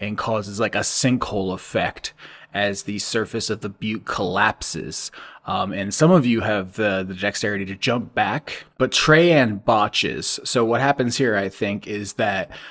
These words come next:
uh, even though you have good reflexes, uh, Sid, the bard, um, is, like, a little too close. Maybe she gets, like, splashed with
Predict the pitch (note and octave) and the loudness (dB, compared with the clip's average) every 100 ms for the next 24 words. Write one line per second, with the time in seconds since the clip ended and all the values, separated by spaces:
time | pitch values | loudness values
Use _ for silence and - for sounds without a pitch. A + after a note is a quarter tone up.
0 | - G#2+ G2+ A2 B2+ C3+ B2+ A#2+ G2 A#2+ | -6 0 2 2 4 4 4 2 2 0
1 | G2+ A#2+ A#2+ A2 F2 - G2+ F2+ E2+ F2+ | 2 0 0 -2 -2 -2 -4 -4 -4 -4
2 | F2+ F2 - - - C#3+ A#2+ A2+ - - | -4 -4 -6 -4 2 4 4 0 -6 -12
3 | _ - A2 G#2 A#2 A2+ G#2+ F2+ F2 G#2 | _ -14 -12 -6 0 2 2 0 -4 -12
4 | - - - G2+ G2+ G2 G#2 G#2 A#2 A2+ | -16 -20 -10 -2 -2 -2 -4 -2 0 -2
5 | G2 - C3+ - D3 C#3 E3+ - B2 G#2+ | 0 2 2 2 2 2 2 -2 -2 0
6 | G#2 A#2 G#2 G2 - G2+ G2+ - G#2 | 0 -2 -2 -4 -4 -2 -2 -2 -4